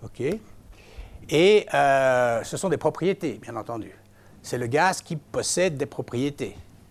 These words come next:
hein, de pression et de volume.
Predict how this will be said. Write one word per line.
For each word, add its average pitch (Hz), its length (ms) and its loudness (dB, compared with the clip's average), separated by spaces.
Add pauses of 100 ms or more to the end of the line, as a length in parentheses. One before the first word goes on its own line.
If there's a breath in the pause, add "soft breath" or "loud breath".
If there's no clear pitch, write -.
(440 soft breath)
hein, 131 320 -4 (260)
de - 60 -2
pression 160 640 0 (140)
et 156 400 2
de 147 80 4
volume. 117 500 0